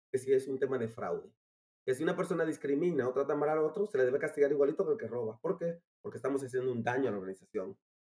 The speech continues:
Entonces, tener esas reglas claras, establecidas y comunicadas, y sobre todo que se ejecuten, que la gente le vea la importancia al tema,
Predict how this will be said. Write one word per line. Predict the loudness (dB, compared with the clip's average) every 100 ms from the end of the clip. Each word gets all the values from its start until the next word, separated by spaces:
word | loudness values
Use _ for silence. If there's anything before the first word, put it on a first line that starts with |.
| _ -8
Entonces, | -2 0 0
tener | 0 2
esas | 2 0 2
reglas | 4 4 2
claras, | 2 2 4 2 -4
establecidas | -8 -4 -4 -4 2 0 2
y |
comunicadas, | -6 -4 -6 -2 -2 -2 -6 -14 _ _ _
y | 2
sobre | 2 6
todo | 4
que | 4
se | 2 4
ejecuten, | 4 0 4 6 6
que | 2
la | 2
gente | 2 4
le | 6
vea | 6 4
la |
importancia | 2 0 0 2 2
al | 2
tema, | 4 4 2